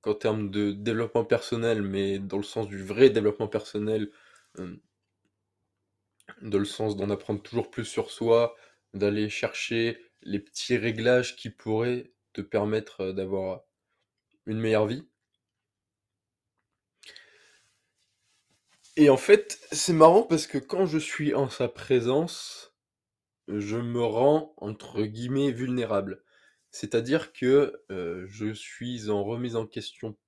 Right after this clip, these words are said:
perpétuelle sur certains préreçus, prérequis que, que j'avais de la vie,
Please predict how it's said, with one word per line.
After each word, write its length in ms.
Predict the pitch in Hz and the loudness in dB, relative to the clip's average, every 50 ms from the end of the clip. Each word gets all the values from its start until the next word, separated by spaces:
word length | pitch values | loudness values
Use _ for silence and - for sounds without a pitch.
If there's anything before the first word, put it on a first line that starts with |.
| _ _ | _ _
perpétuelle 1200 | - 147 - - - _ _ - 135 127 - - - - 123 120 123 135 147 151 139 113 - - _ _ _ _ _ _ _ _ _ _ _ _ _ _ _ _ _ _ _ _ _ _ _ | -2 -2 -2 -4 -8 _ _ -6 -6 -6 -6 -8 -12 -8 -4 0 2 2 2 2 0 -4 -8 -10 _ _ _ _ _ _ _ _ _ _ _ _ _ _ _ _ _ _ _ _ _ _ _
sur 680 | - - - - - - - 117 110 - - - _ _ _ _ _ _ _ _ _ _ _ _ _ _ _ _ _ _ _ _ _ _ _ _ _ | -18 -16 -14 -12 -10 -8 -6 -6 -6 -8 -12 -20 _ _ _ _ _ _ _ _ _ _ _ _ _ _ _ _ _ _ _ _ _ _ _ _ _
certains 680 | - - - - - 117 107 - - - 123 113 107 107 - _ _ | -20 -18 -16 -12 -10 -10 -10 -10 -6 -2 -2 -2 -2 -2 -8 _ _
préreçus, 1120 | - - 139 135 131 123 110 110 110 117 117 117 113 - - - - 131 120 117 - _ _ _ _ | -4 0 2 4 4 2 0 -4 -6 -6 -6 -6 -8 -12 -14 -14 -12 -12 -12 -14 -16 _ _ _ _
prérequis 540 | - - 123 113 113 113 110 - - 127 - | -8 -4 -4 -2 -2 -4 -6 -8 -12 -14 -10
que, 220 | - 104 98 101 | -8 -6 -4 -4
que 180 | - - - 107 | -6 -6 -6 -2
j'avais 280 | 98 104 104 98 113 104 | 0 0 0 0 -2 -2
de 80 | 101 | -2
la 80 | 101 101 | -2 -2
vie, 220 | 101 120 160 208 | -2 -4 -10 -14